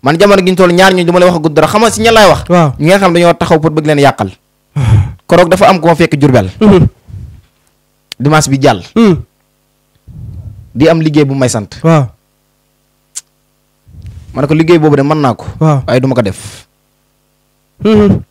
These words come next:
Speaker 1: Na ko yow nag bala ngaa génn sama kër gi.
Speaker 2: Waaw.
Speaker 1: Dem naa la duma si saahir, duma la si baatin.
Speaker 2: Cey.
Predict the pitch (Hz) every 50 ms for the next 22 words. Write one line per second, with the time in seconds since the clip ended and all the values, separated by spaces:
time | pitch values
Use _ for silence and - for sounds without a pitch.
0 | _ _ - - 135 139 165 170 170 175 160 147 139 160 170 180 180 185 170 185
1 | 180 - 170 160 143 170 151 127 117 104 92 - 165 165 160 143 120 - _ -
2 | - 139 151 160 160 160 156 147 143 151 147 127 123 120 - 135 131 127 131 135
3 | - - - - - 123 135 139 131 - 120 123 117 - 92 90 - - - -
4 | 208 214